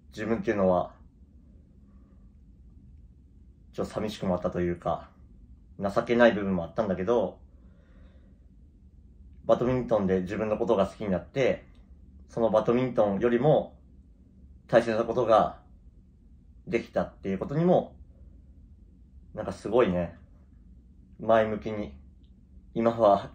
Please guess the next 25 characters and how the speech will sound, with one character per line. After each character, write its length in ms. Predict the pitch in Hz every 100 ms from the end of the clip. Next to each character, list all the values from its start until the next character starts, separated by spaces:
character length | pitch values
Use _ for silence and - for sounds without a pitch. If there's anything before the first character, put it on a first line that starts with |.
| -
生 60 |
き 100 | -
て 100 | 117
ま 120 | 98
す。 240 | 95 - - - - - - - - - - - - - - - - - - -
で、 340 | 101 110 107 107
社 120 | 131
会 240 | 160 156
人 180 | 117 104
に 60 | 95
ま 120 | 104
あ 40 |
な 100 | 98
っ 80 | 98
た 100 | 120
わ 80 | 120
け 60 |
で 80 | 101
す 100 | 92
け 80 | 92
ど、 120 | 87
会 220 | - 104
社 180 | 95 98
員 140 | 90 92
に。 180 | -